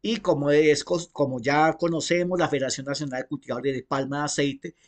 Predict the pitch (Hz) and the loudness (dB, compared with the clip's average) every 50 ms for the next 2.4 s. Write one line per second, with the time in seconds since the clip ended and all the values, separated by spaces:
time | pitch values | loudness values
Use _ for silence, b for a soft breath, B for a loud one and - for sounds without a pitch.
0 | b b _ - 151 143 139 143 139 139 - - 135 123 127 135 135 160 160 156 | b b _ -2 0 0 0 0 -4 -6 -6 -6 -6 -4 -6 -6 -4 -4 -2 -2
1 | 165 165 160 - 175 175 170 160 143 139 147 165 - - B B B B B B | -2 -2 -2 -2 -2 -2 0 0 0 -2 -4 -6 -10 -14 B B B B B B
2 | B B - 180 196 202 196 180 | B B -2 0 2 2 2 0